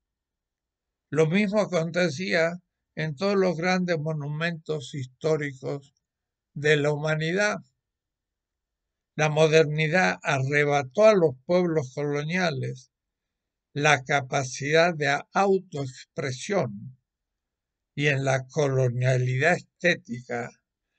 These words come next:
se ocultó lo que de propio tenía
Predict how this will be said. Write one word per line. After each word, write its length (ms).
se 220
ocultó 840
lo 300
que 420
de 160
propio 800
tenía 680